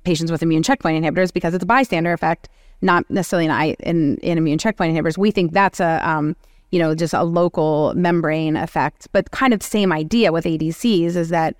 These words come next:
there would be this bystander effect. I think that's possible. I don't think we have any way of necessarily proving it other than to say that we see slightly higher rates in the tumor that's native to the lung,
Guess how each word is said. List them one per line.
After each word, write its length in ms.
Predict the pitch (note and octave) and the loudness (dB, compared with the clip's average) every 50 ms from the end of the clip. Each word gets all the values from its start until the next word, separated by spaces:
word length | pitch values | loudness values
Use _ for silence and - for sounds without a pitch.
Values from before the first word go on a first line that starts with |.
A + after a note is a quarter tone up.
| _ _ - - - | _ _ -20 -12 -4
there 100 | - F3 | 0 0
would 100 | E3+ E3 | 2 2
be 80 | E3 D#3 | 2 0
this 140 | D#3+ D3+ - | -2 -2 0
bystander 480 | - D#3 D#3+ E3 - E3+ D#3 D#3+ D#3+ | 0 0 0 0 -2 -2 -2 0 0
effect. 400 | D#3+ - - D#3+ D#3+ - - - - _ _ - _ | -2 0 -2 -2 -2 -4 -8 -18 -20 _ _ -12 _
I 80 | - B3 | -2 2
think 160 | B3 D4+ C#4+ | 2 2 2
that's 160 | D4 C#4+ - | 2 0 -2
possible. 500 | - C4 C4 - - F3+ D#3+ C#3+ C#3+ - - - | 0 -2 -2 0 0 -2 -2 -2 -4 -4 -2 -2
I 100 | F3+ F3+ | 0 0
don't 180 | F#3 - - | 0 0 0
think 160 | - F#3+ F3+ | 0 0 0
we 80 | F3+ F3+ | 2 2
have 60 | E3+ | 2
any 120 | E3+ E3+ E3+ | 2 2 0
way 140 | E3 D#3+ | 0 0
of 60 | D#3 D#3+ | 0 0
necessarily 380 | E3+ D#3+ - - D#3+ D#3 - | 0 -2 -2 -2 -2 -2 -2
proving 400 | - - G#3+ A3+ G3+ F3+ D#3+ D#3+ | -2 0 0 2 2 2 2 2
it 240 | D#3+ E3+ F#3+ - - - _ _ _ _ _ | 0 -2 -4 -6 -10 -20 _ _ _ _ _
other 240 | - F3 E3+ F3+ E3+ | -2 0 0 2 0
than 200 | E3 E3+ E3 E3 | 0 0 0 0
to 100 | - E3 | -2 -4
say 240 | D#3+ - F3 E3+ E3 | -4 -2 0 0 0
that 160 | D#3+ D#3+ D#3+ | 0 0 0
we 100 | E3 E3+ | 0 -2
see 180 | D#3+ - E3+ D#3+ | -2 0 -2 -2
slightly 320 | - - D3 D3 D#3 D#3+ | 0 0 0 2 2 0
higher 260 | D3+ D#3 D#3 D#3 D3+ | 0 0 -2 -2 0
rates 400 | D#3 E3+ E3+ E3 E3 - - - - | 0 0 0 0 0 -4 -6 -10 -6
in 440 | - E3 D#3+ D#3 D3+ D#3 D#3 D#3 D#3 - | -2 0 0 2 2 2 0 0 -2 -2
the 100 | E3+ D3+ | -4 -2
tumor 240 | - - E3+ E3 D#3+ | 0 0 0 2 0
that's 160 | D#3 - - | 0 0 0
native 300 | D#3 D#3 D#3 D#3 D3 - | 0 2 2 0 -2 -4
to 80 | - D3 | -4 -6
the 100 | D3 C#3+ | -4 -2
lung, 500 | D3 D3+ D#3 D3 - - - - G3 | 2 2 2 2 0 0 -2 -2 -2